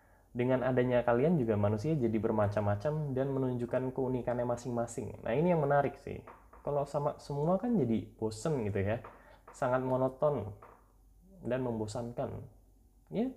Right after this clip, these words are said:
dengan adanya perbedaan kayaknya dunia jadi lebih berwarna gitu. Asik deh berwarna. Ya, jadi itulah episode kali ini. Mungkin saya nanti akan dapet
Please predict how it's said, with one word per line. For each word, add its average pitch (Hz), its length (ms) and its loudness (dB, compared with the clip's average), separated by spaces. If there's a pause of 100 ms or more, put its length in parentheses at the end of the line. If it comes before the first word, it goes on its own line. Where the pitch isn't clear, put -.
(100)
dengan 131 400 0
adanya 123 480 0
perbedaan 120 480 2
kayaknya 160 320 0
dunia 123 480 2
jadi 107 320 0
lebih 101 160 0
berwarna 107 720 2
gitu. - 240 -6 (320)
Asik - 400 -6
deh 101 160 0
berwarna. 104 720 4 (1000)
Ya, 190 400 8
jadi 180 920 4 (340)
itulah 147 320 4 (160)
episode 127 400 -6
kali 139 320 2
ini. 113 320 0
Mungkin 160 640 -2 (240)
saya 147 240 0
nanti 160 320 -2
akan 110 400 -6
dapet 104 320 -2